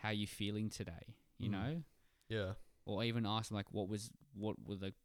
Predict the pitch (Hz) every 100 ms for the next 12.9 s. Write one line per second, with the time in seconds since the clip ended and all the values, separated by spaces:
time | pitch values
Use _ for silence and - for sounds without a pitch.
0 | - 98 - - 98 98 - 92 92 92
1 | 95 92 90 87 87 107 - - 80 -
2 | 98 101 98 - 110 107 98 98 - 104
3 | 101 - 110 95 98 104 - 113 113 -
4 | 107 98 104 117 - 110 - 98 98 135
5 | - - - - - _ 135 143 156 123
6 | 127 151 110 95 - 101 101 117 120 110
7 | 107 - 113 101 98 110 101 85 90 95
8 | 107 104 - 110 - 90 90 - 107 104
9 | 117 101 98 - _ _ _ _ _ _
10 | _ _ - 113 110 123 113 110 107 113
11 | - 107 107 104 110 - 127 - - -
12 | _ - 127 127 120 107 90 131